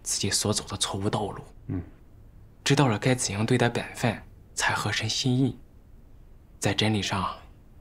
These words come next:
Speaker 1: 有了一点进入，这是最宝贵的收获。这里面有神的良苦用心啊。
Speaker 2: 阿门。
Speaker 1: 我就向神祷告。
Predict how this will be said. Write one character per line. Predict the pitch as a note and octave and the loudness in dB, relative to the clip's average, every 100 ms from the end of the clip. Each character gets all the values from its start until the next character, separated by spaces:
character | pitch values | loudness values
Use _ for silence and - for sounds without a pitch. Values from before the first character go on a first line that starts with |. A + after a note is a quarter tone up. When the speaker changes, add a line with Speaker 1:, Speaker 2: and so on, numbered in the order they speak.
| - | -6
Speaker 1:
有 | - | -4
了 | |
一 | G2 G#2 | -2 -4
点 | - | -6
进 | - B2 G#2+ | -2 0 0
入， | - - - - - - - - - - - | -4 -10 -20 -20 -20 -20 -20 -20 -20 -20 -4
这 | - | -2
是 | - | 0
最 | - D3 | 2 2
宝 | D3 - | 2 -4
贵 | - C#3 | 0 0
的 | G2 | 0
收 | - G2 | -4 -4
获。 | - - - - - - - - - - - - - | -8 -14 -16 -18 -20 -20 -20 -20 -20 -20 -20 -20 -4
这 | G#2+ | -2
里 | F#2+ | 0
面 | F#2+ G2 - - - - - - | 0 0 -2 -8 -20 -20 -20 -4
有 | G#2+ | 0
神 | - A2 | 2 2
的 | G#2+ | 2
良 | G#2 G#2+ | 2 0
苦 | - | 0
用 | A2 G2 | -2 0
心 | - A#2+ A2+ | 0 2 0
啊。 | - - - - - | -2 -10 -20 -20 -4
Speaker 2:
阿 | F2+ | 0
门。 | E2 - - - - - - - - - - - - - | 0 -4 -12 -20 -20 -20 -20 -20 -20 -20 -20 -20 -20 -6
Speaker 1:
我 | - | -2
就 | G2 | 2
向 | G2 G2+ | 2 2
神 | A2 | 0
祷 | - - | -2 0
告。 | G#2 - | -2 -2